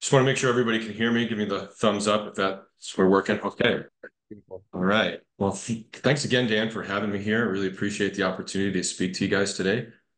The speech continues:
Speaker 1: Um, really excited to, I've never been to a, um, a nutrient conference. Uh, always wanted to go. I was never able to actually join, and, uh, due to other commitments and it being scheduled often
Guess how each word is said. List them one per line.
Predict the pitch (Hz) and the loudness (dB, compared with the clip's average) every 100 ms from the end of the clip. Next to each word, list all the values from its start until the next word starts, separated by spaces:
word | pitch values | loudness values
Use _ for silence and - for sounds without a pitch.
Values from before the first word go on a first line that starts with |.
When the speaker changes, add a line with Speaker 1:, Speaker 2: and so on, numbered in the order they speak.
| _ _ - | _ _ -10
Speaker 1:
Um, | 85 82 80 80 76 _ _ _ _ _ _ | -4 -2 -2 -4 -6 _ _ _ _ _ _
really | 107 110 | 2 2
excited | 104 - 107 110 110 107 | 2 0 0 0 -2 -4
to, | 117 110 104 104 | -6 -4 -2 -4
I've | 107 104 | -6 -4
never | 107 107 113 110 - | -2 0 -2 -4 -6
been | 101 120 | -6 -2
to | 120 110 95 | 2 4 4
a, | 92 90 87 - - | 0 -2 -8 -12 -6
um, | 78 76 | -4 0
a | 92 92 | 2 4
nutrient | 92 - 120 123 - - | 4 4 4 2 -8 -2
conference. | 117 117 156 180 - - | 2 2 0 -2 -6 -6
Uh, | 92 90 90 | -2 -2 2
always | 104 117 | 2 2
wanted | 101 110 117 | 0 -2 -2
to | |
go. | 113 117 160 147 - | -4 -4 -6 -10 -6
I | 92 | -4
was | 87 90 | -2 0
never | 92 95 | 4 4
able | 95 92 | 4 0
to | 92 | -2
actually | 92 92 95 90 | -4 -2 0 0
join, | 82 90 110 135 - | 0 0 0 -2 -6
and, | 87 87 85 | -8 -2 0
uh, | 85 87 82 - _ _ _ _ | 2 2 0 -4 _ _ _ _
due | 101 | 2
to | 92 | 2
other | 92 92 | 2 0
commitments | 90 90 92 90 - 87 | 0 -2 0 0 0 -2
and | 82 82 73 78 | -2 -6 -6 -6
it | - | 2
being | 95 | 2
scheduled | 90 - 95 92 | 2 0 0 0
often | 87 95 - 92 | 0 -2 -2 -6